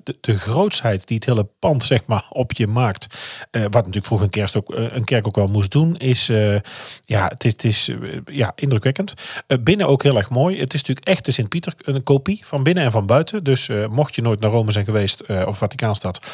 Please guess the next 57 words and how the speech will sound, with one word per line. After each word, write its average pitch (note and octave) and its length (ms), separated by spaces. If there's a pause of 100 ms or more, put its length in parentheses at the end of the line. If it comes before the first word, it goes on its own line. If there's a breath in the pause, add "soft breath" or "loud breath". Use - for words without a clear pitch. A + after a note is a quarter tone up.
(220 loud breath)
of B2 140
dat G#2 140
nog F#2+ 120
wel G2 160
willen, G#2+ 280
of G2+ 140
een G2+ 60
klein G2 200
vergelijk G#2 320
willen, G2 140
of A2 120
alvast F#2+ 280
een G2+ 80
voorproefje. D#3 580 (280 loud breath)
En B2+ 140
ik A2 60
denk G#2+ 220
zeker A2+ 220 (260)
in A2+ 140
deze, G2+ 500
nou, A#2+ 160
laten G2+ 160
we G#2 60
zeggen, G#2+ 400
donkere A#2 360
dagen G2+ 440
voor A2+ 160
kerst, F3 260
wat D3 120
die C3+ 100
inmiddels C3+ 280
zijn, A#2 260 (320 loud breath)
dat A#2+ 120
het G#2+ 100
heel, A#2+ 280
eh, G#2+ 200
sferisch A#2+ 520
is G#2+ 200
om, G2+ 240
eh, F#2+ 140 (280 loud breath)
om B2+ 160
dat A2 180
toch D#3+ 160
eens C#3+ 120
te - 100
doen. F#2 300
Ook E3+ 260
al C3+ 140
heb A#2 180
je A2 140
niet A#2 360
per B2 180
se A2 160
wat G#2+ 140
met G#2+ 100
het G2 100
geloof. - 400